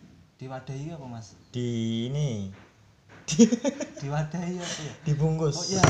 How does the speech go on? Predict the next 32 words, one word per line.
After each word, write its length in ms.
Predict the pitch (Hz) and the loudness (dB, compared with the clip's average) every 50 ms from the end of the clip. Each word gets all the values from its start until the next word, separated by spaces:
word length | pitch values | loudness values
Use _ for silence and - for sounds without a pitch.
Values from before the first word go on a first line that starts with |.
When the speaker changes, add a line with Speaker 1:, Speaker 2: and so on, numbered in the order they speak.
| 135 - - | 6 4 0
Speaker 1:
dibungkus. 460 | 139 - 131 135 135 - 135 135 127 | -6 -8 -8 -8 -8 -8 -8 -8 -8
Soalnya 400 | - - 135 135 143 156 180 185 | -8 -8 -8 -8 -6 -6 -4 -4
harus 160 | 160 156 151 | -4 -4 -4
Speaker 2:
Oke. 80 | 101 - | -6 -6
Speaker 1:
dibungkus 560 | - 139 139 131 127 127 127 127 120 - 117 | -6 -8 -8 -8 -6 -8 -8 -8 -10 -12 -14
itu 120 | 104 - 117 113 107 | -14 -14 -14 -12 -12
buat, 220 | 110 123 123 120 - - - - - - - - - | -12 -10 -10 -10 -10 -12 -16 -18 -20 -20 -20 -20 -12
ya 140 | - 151 175 | -10 -10 -8
itu 160 | 185 - 196 | -8 -10 -10
penjual, 560 | 185 185 170 151 151 160 160 156 156 147 143 - - - - - | -8 -8 -6 -6 -4 -2 -2 -2 -4 -6 -8 -12 -16 -20 -20 -20
penjual, 320 | - 160 147 147 147 151 143 | -16 -14 -12 -10 -8 -8 -8
penjual 380 | 147 151 147 147 147 147 147 143 139 143 | -6 -8 -8 -6 -8 -8 -8 -10 -10 -12
itu. 240 | 156 156 151 135 123 127 - - - - - - - - - - - - - - - - - - - | -14 -14 -14 -16 -16 -18 -20 -20 -20 -20 -20 -20 -20 -20 -20 -20 -20 -20 -20 -20 -20 -20 -20 -16 -8
Speaker 2:
Biar 180 | - 117 117 110 110 104 | -4 -4 -4 -4 -4 -6
langsung 400 | 85 98 117 - 120 117 120 117 | -6 -6 -6 -4 -4 -4 -4 -4
jadi 420 | 113 127 120 110 143 147 135 127 127 | -4 -4 -2 2 2 2 2 2 0
gitu, 140 | - 117 | 0 -2
Speaker 1:
Iya. 80 | 113 107 | -2 -2
Speaker 2:
nggak, 240 | 104 104 98 95 90 78 - - - - - - - | -2 -4 -4 -4 -6 -8 -12 -16 -20 -18 -18 -12 -6
nggak 180 | 107 113 107 92 120 | -2 -2 -2 -2 -2
dibungkusin 760 | 117 120 120 117 113 113 110 101 110 120 120 120 120 120 123 120 | -4 -4 -2 0 0 0 0 -2 -2 -2 -4 -4 -4 -4 -4 -4
lagi 320 | 120 120 120 123 120 120 | -2 -2 -2 -4 -6 -6
di 100 | 113 113 | -6 -6
tempatnya 540 | 104 113 110 113 110 104 110 110 110 110 107 | -6 -4 -4 -4 -4 -2 -2 -4 -2 -2 -2
Speaker 1:
Iya. 80 | 104 | -4
Speaker 2:
gitu 200 | 104 104 101 101 98 | -4 -4 -4 -6 -6
kan. 260 | 101 101 101 101 101 104 101 | -6 -6 -6 -6 -6 -6 -6
Gitu 180 | 98 98 98 101 | -6 -8 -6 -6
langsung, 260 | 101 101 101 104 101 95 - - - - - - - - - - - - - - | -8 -6 -6 -6 -8 -8 -10 -14 -20 -20 -20 -20 -20 -20 -20 -20 -20 -20 -12 0
"Mbak, 220 | 120 - 185 180 156 170 | 2 4 4 4 4 2
beli 240 | 160 160 160 160 156 156 | 0 0 0 0 0 0
ini." 240 | 160 180 202 208 190 | 0 0 0 2 0